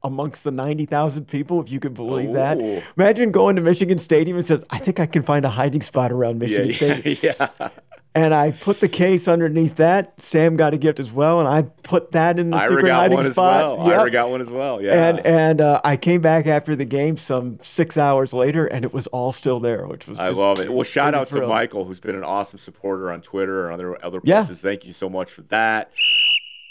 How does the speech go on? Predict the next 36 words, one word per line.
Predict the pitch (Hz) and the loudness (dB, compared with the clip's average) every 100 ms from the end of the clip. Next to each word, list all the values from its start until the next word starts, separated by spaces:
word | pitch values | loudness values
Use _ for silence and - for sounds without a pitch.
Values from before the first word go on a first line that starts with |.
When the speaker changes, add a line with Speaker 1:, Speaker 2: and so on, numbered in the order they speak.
| - - | -10 0
Speaker 1:
It's | 180 180 | 2 4
halftime | 180 185 185 165 127 | 2 2 2 4 4
on | 113 | 2
The | 113 | 0
Professor | 127 131 135 131 143 | -2 0 0 2 2
and | 127 | 2
the | |
Pundit | 101 147 165 175 | 0 0 2 2
with | 165 - | 2 4
Greg | 160 139 | 2 4
Dooley | 135 147 160 147 | 2 4 4 4
and | 131 | 0
Steve | - 156 | 2 0
Clark. | - 143 160 - | 2 0 -2 0
We're | 139 135 | 0 2
presented | 131 120 117 147 127 113 101 | 2 2 2 2 2 -2 0
by | 110 120 | 0 4
Nick | 135 131 | 2 2
Hopwood, | 120 139 120 110 85 | -2 -2 -2 -2 -4
a | 76 | -8
certified | 117 110 - 101 107 | -4 -4 -2 -4 -2
financial | 104 120 117 110 | -2 0 0 -4
planner. | - 123 117 101 - | -4 -2 -2 -2 -8
He's | 90 104 | -16 -10
also | 98 98 | -10 -8
the | 98 90 | -10 -6
president | 135 127 143 - | -2 -2 -2 -8
and | - 113 | -10 -4
founder | 135 139 156 156 | 0 0 0 -2
of | 143 117 | -4 0
Peak | 160 160 | 0 2
Wealth | 170 170 | 0 2
Management. | 170 180 196 139 135 _ _ _ - | 2 2 2 -2 -8 _ _ _ -20
Retire | - 107 120 85 - | -6 -2 0 -2 -10
with | - - | -14 -8
confidence. | 98 98 85 87 | -4 -4 -4 -12